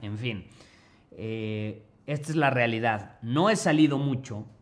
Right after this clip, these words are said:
y he llegado a una conclusión que, que resonaba dentro de mí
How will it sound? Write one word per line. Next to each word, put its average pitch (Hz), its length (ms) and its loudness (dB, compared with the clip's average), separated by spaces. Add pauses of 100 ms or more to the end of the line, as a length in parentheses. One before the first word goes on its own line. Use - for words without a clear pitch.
(680)
y 127 120 -2
he 175 60 4
llegado 208 240 4
a 226 40 2
una 214 140 2
conclusión 160 760 0 (1600)
que, 131 380 -4 (220)
que 123 160 -2
resonaba 135 600 2
dentro 185 420 2
de 123 120 2
mí 120 360 2